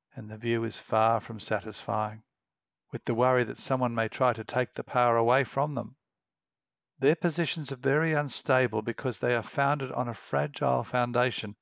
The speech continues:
that has little support from their followers. None of us know in advance what the cup of life holds for us. We only find out that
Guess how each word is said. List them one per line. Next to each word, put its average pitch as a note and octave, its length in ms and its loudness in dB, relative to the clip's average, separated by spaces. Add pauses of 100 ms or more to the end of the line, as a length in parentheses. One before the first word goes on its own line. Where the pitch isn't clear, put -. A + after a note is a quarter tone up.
(200)
that B2 120 -4
has B2 180 -8
little D3 260 -2
support - 500 -4
from A#2 200 -8
their B2 160 0
followers. - 580 -10 (2750)
None F3 180 2
of E3 80 -4
us D3 200 -4
know B2 220 4
in A#2 60 0
advance G#2 760 -2 (300)
what - 140 -6
the - 80 -12
cup - 260 -6
of A2 120 -12
life G#2 240 -2
holds G#2 340 -4
for G#2+ 280 -6
us. - 400 -14 (840)
We B2 180 6
only D3 240 4
find C3 360 4
out A#2 280 2 (220)
that A#2 360 -4